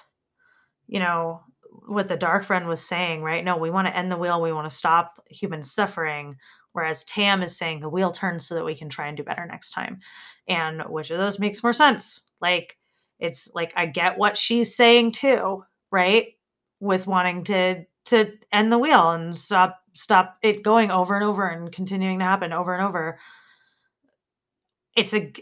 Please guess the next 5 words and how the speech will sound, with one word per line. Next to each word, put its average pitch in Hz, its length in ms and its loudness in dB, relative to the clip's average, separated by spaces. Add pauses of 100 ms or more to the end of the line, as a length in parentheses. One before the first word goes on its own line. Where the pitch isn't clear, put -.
it's - 160 -2
an 202 80 -2
interesting 208 760 -2
and 175 180 -4
complicated 175 1080 -2